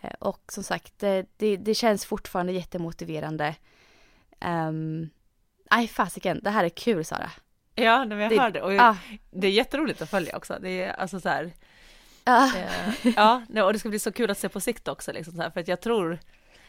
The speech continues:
Speaker 2: det, det är intressant också att du känner redan så här ändå, för det här är också ett tecken att man behöver inte alltid följa program det här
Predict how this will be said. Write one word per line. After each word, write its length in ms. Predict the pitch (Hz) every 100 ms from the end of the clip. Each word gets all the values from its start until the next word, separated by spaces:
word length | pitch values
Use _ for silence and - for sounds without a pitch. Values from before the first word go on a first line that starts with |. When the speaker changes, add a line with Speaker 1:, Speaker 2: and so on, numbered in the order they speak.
| -
Speaker 2:
det, 140 | 185 - -
det 120 | 196
är 40 | 247
intressant 400 | 269 269 339 220
också 200 | 180 160
att 80 |
du 80 | 170
känner 240 | 170 170 175
redan 380 | 196 131 151
så 120 | 170 165
här 80 |
ändå, 300 | 160 160 156 151 - - -
för 80 |
det 60 | 240
här 120 | 269
är 80 | 285
också 160 | - 220
ett 60 |
tecken 280 | - 180 160
att 140 | -
man 140 | 196 185
behöver 280 | 196 202 190
inte 260 | 185 180
alltid 520 | - - 208 - 190
följa 220 | 185 170 165
program 440 | 180 170 160 185
det 180 | - 165
här 280 | 165 160 165